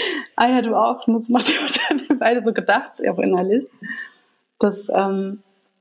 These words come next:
ja, ich weiß nicht, ich bin nach Hause geradelt und dachte so, das war jetzt irgendwie so ein Schicksals-, ähm,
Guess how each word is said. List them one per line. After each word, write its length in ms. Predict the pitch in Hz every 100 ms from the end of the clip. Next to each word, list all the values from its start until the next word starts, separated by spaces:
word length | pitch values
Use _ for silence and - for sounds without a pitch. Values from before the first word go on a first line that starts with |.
| _
ja, 160 | 220 220
ich 120 | 220
weiß 140 | 233 233
nicht, 100 | -
ich 60 |
bin 100 | 247
nach 120 | 240
Hause 220 | 214 247 247
geradelt 500 | 214 214 226 240 -
und 100 | 208
dachte 240 | 190 214
so, 180 | 202 202
das 240 | 202 -
war 140 | 196 220
jetzt 180 | 226 -
irgendwie 420 | 233 254 262 262
so 120 | 247
ein 360 | 247 254 254 - _
Schicksals-, 720 | - 254 - 190 - - _ -
ähm, 420 | 180 185 190